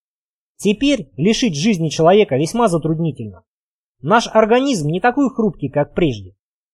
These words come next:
Погибших простецов вообще не считали.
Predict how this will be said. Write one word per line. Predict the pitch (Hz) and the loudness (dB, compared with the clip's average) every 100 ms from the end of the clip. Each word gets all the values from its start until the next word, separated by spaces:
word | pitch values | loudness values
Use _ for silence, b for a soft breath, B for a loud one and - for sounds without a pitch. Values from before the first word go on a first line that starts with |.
| _ _ _ _ _ - | _ _ _ _ _ 0
Погибших | 175 220 302 - 262 | 0 2 -2 -2 -4
простецов | - 233 269 254 311 294 | -2 -2 -2 -2 -2 0
вообще | 143 220 - 269 | 0 0 0 -4
не | 151 | -4
считали. | - 151 175 135 107 | -6 -4 0 0 -2